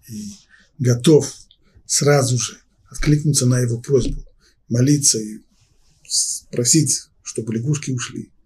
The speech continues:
скорее всего, это потому, что Моше, который знал и сумел предсказать нашествие лягушек, скорее всего, он понимает, что это нашествие кончится в, э, ближайшее время. Поэтому он сейчас приходит и говорит, «Хорошо, я согласен».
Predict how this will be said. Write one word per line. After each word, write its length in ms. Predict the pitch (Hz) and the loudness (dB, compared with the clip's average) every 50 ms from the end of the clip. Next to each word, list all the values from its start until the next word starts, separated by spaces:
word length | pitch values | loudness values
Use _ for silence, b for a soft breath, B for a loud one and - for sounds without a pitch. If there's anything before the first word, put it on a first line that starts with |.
| b b b b b b b | b b b b b b b
скорее 320 | b - - 240 294 285 190 | b 0 2 4 4 4 6
всего, 180 | 208 214 226 | 6 6 6
это 160 | 220 214 196 | 6 4 4
потому, 340 | 175 170 151 170 180 208 214 - | 2 2 4 6 6 6 6 4
что 180 | - 170 151 | 4 4 4
Моше, 540 | 147 147 139 - 180 180 160 131 110 - - _ _ _ _ _ _ _ | 4 4 4 6 6 6 6 6 4 2 -6 _ _ _ _ _ _ _
который 380 | - 139 131 127 156 147 151 147 | 0 2 4 6 8 8 8 8
знал 640 | 131 123 139 165 185 190 170 139 120 110 - - _ _ _ _ _ b b b b b b | 8 8 8 8 8 8 6 6 4 2 -4 -8 _ _ _ _ _ b b b b b b
и 60 | 131 | -4
сумел 320 | - - 147 160 165 147 131 | 2 4 6 6 6 6 6
предсказать 580 | 147 143 127 - - 147 143 165 151 123 - | 4 4 4 2 2 2 4 4 4 4 4
нашествие 540 | 127 139 - - 254 - - - 143 127 120 | 2 2 4 4 4 4 2 2 2 4 6
лягушек, 640 | - 127 - - 117 117 - - - _ _ _ _ _ _ _ _ _ _ _ _ _ _ _ _ _ _ B B B B B B B B B | 6 6 6 4 -2 -6 -6 -8 -8 _ _ _ _ _ _ _ _ _ _ _ _ _ _ _ _ _ _ B B B B B B B B B
скорее 360 | B - - 139 151 220 - - | B 0 4 6 6 6 6 6
всего, 240 | - 196 190 180 | 4 4 4 4
он 140 | 180 180 165 | 4 4 2
понимает, 380 | 175 170 175 190 240 262 226 - | 2 2 2 2 2 2 0 0
что 100 | - 170 | -2 -2
это 120 | - 196 | 0 0
нашествие 480 | 185 180 - - 113 - - 196 190 185 | 0 0 0 0 0 -2 -2 -2 -2 -2
кончится 500 | 190 220 226 202 - - - 202 196 190 | 0 0 0 0 0 0 -2 -2 -2 -2
в, 220 | 185 - - 190 | -4 -8 -8 -8
э, 280 | 190 196 202 202 196 202 - - - - - - _ _ _ _ _ | -8 -8 -6 0 4 4 4 4 2 -4 -10 -18 _ _ _ _ _
ближайшее 480 | 151 156 160 151 185 196 175 - 190 170 | -6 -2 0 2 2 2 2 0 -2 -2
время. 300 | 160 147 143 147 131 123 | -2 -4 -4 -6 -4 2
Поэтому 360 | - 160 185 190 156 156 156 | 4 6 6 6 6 4 2
он 40 | 147 | 2
сейчас 320 | - - - 147 135 - | 0 0 2 0 0 0
приходит 540 | - - - - - - - - - 208 - | -2 -8 -12 -12 -10 -6 -4 -4 -2 -2 -4
и 20 | - | -4
говорит, 320 | 127 120 123 123 123 120 | -4 -2 -2 -2 -2 -2
«Хорошо, 400 | - 120 113 - - - 156 208 | -6 -8 -10 -8 -6 -4 -2 -2
я 140 | 214 - - | -2 -2 -4
согласен». 680 | - - - - 214 226 - - 202 208 247 247 | -8 -12 -10 -10 -8 -8 -6 -6 -4 -6 -6 -6